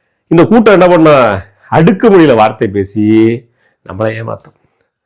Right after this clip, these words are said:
நமக்கு தமிழ்ல எவனாவது கட கட கடன்னு வேகமா பேசிட்டா, "அடேங்கப்பா" அப்படின்றோம். தமிழ்நாட்டுக்காரன், பூர்வீக தமிழ்நாட்டுக்காரன் தமிழன் தமிழ் பேசுறா ரசிக்கிறது இல்ல.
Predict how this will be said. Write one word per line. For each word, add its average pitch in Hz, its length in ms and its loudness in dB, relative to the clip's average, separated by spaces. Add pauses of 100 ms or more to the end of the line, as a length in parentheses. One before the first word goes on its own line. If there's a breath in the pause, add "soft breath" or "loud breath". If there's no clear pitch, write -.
(1040)
நமக்கு 165 440 -2
தமிழ்ல 175 440 0
எவனாவது 160 300 0
கட 143 140 -2
கட 147 120 0
கடன்னு 156 300 0
வேகமா 151 280 -2
பேசிட்டா, 127 520 -2 (220 loud breath)
"அடேங்கப்பா" 151 680 0
அப்படின்றோம். 107 480 -4 (880)
தமிழ்நாட்டுக்காரன், 160 840 0
பூர்வீக 175 420 2
தமிழ்நாட்டுக்காரன் 156 640 0
தமிழன் 190 440 0
தமிழ் 170 200 2
பேசுறா 156 280 2
ரசிக்கிறது 147 400 -2
இல்ல. 101 300 -6